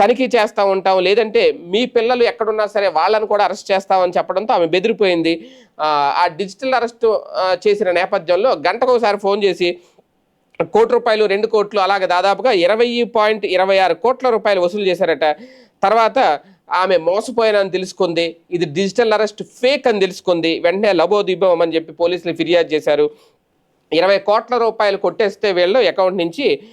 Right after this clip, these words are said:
ఆ, ఇమీడియట్‌గా డెబ్బై ఏడు లక్షలు అయితే ఏ అకౌంట్కి వెళ్ళినాయో ఈమె నుంచి ఒక డెబ్బై ఏడు లక్షలు అయితే హోల్డ్ చేయగలిగారట అధికారులు. ఇరవై కోట్లలో డెబ్బై ఏడు లక్షలు హోల్డ్ చేశారు. అంటే ఇంకా పంతొమ్మిది కోట్ల ముప్పై లక్షలు already వేరే ఖాతాల్లోకి మళ్లించేశారు వాళ్ళు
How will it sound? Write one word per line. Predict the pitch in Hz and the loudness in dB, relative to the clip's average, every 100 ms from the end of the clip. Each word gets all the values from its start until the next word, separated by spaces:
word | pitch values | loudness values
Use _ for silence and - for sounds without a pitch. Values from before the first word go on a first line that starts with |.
| - _ 143 | -20 _ -2
ఆ, | 143 139 135 127 - _ - | 0 0 -2 -6 -10 _ -6
ఇమీడియట్‌గా | 208 269 247 233 269 | -2 2 2 0 -2
డెబ్బై | 208 180 180 247 | 0 -2 0 0
ఏడు | 240 233 | 2 0
లక్షలు | 190 180 - 262 | 0 -6 -4 -2
అయితే | 220 214 220 - 185 | -2 -2 -6 -6 -2
ఏ | 185 226 | 0 2
అకౌంట్కి | 208 220 220 175 | 0 -2 -2 -2
వెళ్ళినాయో | 196 196 196 214 277 | -4 -2 0 0 0
ఈమె | 190 185 | -2 -2
నుంచి | 180 175 359 240 - - | -4 -6 -10 -12 -12 -6
ఒక | 190 | -2
డెబ్బై | 180 175 180 | 0 0 0
ఏడు | 226 208 | 2 2
లక్షలు | 190 190 240 226 | -2 -4 -2 0
అయితే | 208 208 | 0 -2
హోల్డ్ | 180 233 285 233 | 0 2 2 2
చేయగలిగారట | 202 170 147 135 131 | 2 2 0 -2 -2
అధికారులు. | 156 - 131 117 - _ _ _ _ | -4 -2 -4 -6 -16 _ _ _ _
ఇరవై | 139 180 220 | 0 2 2
కోట్లలో | 226 208 202 214 294 | 2 0 0 0 2
డెబ్బై | 180 175 190 | 2 0 0
ఏడు | 175 | 2
లక్షలు | 165 202 240 | -2 -2 -2
హోల్డ్ | 185 185 | 0 0
చేశారు. | 170 151 127 - | -2 -2 -6 -6
అంటే | 175 262 | -2 0
ఇంకా | 185 214 359 - _ _ | 0 -2 -4 -6 _ _
పంతొమ్మిది | 170 180 202 190 - | -2 0 -2 -2 -2
కోట్ల | 151 170 165 160 | 0 -2 0 -4
ముప్పై | 147 - 151 | -4 -2 0
లక్షలు | 147 - 254 - - 160 165 | 0 -2 -2 -2 -4 -4 -2
already | 180 185 381 _ _ | 0 -2 -6 _ _
వేరే | 160 190 190 | -2 0 0
ఖాతాల్లోకి | 165 160 165 165 254 | -2 -2 -2 0 -2
మళ్లించేశారు | 240 185 202 165 139 135 | 0 0 0 -2 -2 -2
వాళ్ళు | 123 117 | -4 -6